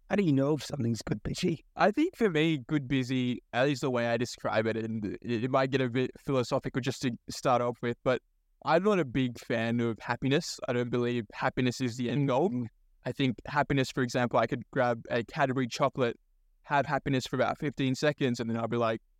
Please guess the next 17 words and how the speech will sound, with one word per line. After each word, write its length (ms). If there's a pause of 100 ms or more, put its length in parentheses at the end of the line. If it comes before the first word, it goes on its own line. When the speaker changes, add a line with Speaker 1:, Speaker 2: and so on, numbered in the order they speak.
(220)
Speaker 2:
"This 360
fleeting 340
emotion's 400
gone. 240
I 60
need 100
to 80
hit 140
the 100
gym. 240
That 100
was 240
too 140
many 140
calories." 500 (580)
For 100
me, 460